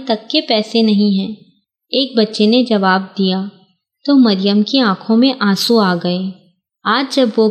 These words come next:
گھر پہنچی تو نہ کوئی سوال تھا، نہ کوئی نخرہ یا مطالبہ۔ امی نے مریم کو کھانے کے لیے آواز دی تو وہ باہر نہیں آئی۔ ادھر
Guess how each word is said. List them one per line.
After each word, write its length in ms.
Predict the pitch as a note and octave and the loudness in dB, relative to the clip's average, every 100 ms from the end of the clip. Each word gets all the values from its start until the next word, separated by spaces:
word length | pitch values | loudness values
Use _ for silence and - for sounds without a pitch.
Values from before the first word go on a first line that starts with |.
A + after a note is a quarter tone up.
| G#3+ | 0
گھر 140 | G#3 | -2
پہنچی 560 | G#3 G3 F#3 - G3 G#3+ - - _ _ | 0 0 0 -2 -2 -2 -8 -20 _ _
تو 100 | C#4+ | 0
نہ 100 | C#4+ C#4+ C#4+ | 2 2 2
کوئی 140 | D#4 | 0
سوال 500 | D4+ A#3 G3 F#3+ A3+ A#3 | 0 -2 2 2 2 0
تھا، 260 | A3 A3 G#3+ - | 0 -2 -4 -2
نہ 80 | C4 C4 | 0 2
کوئی 140 | D4+ | 2
نخرہ 540 | C#4 A3+ F#3+ - G#3+ A3 A3 - | 4 4 2 0 -2 -2 -6 0
یا 100 | C#4 | 4
مطالبہ۔ 720 | B3+ - F#3+ F#3+ F#3+ F#3 G#3 - _ _ _ _ _ | 4 2 2 2 2 0 -2 -10 _ _ _ _ _
امی 340 | G#3 G#3 A#3 | 0 4 6
نے 160 | C4+ D4+ | 6 4
مریم 440 | C4 G#3 G3 G3+ | 4 2 2 2
کو 140 | G#3+ B3+ | 2 0
کھانے 380 | B3+ A3 G3+ G3 | 0 0 2 0
کے 160 | G#3+ | 0
لیے 220 | G#3+ B3 B3+ | 0 0 -2
آواز 580 | G#3 G3 F#3 G3 G3+ - | -4 -2 2 2 0 -2
دی 160 | F#3+ G3+ - _ _ _ _ - | -2 -2 -8 _ _ _ _ -4
تو 120 | C#4+ | 0
وہ 200 | D#4 A3+ | 2 2
باہر 320 | G3+ G3 C4+ | -2 0 2
نہیں 440 | B3+ A3 G3 G#3 | 4 4 4 2
آئی۔ 240 | G3 F#3+ F#3+ G3 - _ _ _ C4 | 2 0 -2 -4 -12 _ _ _ -4
ادھر 260 | B3 C#4 | 0 0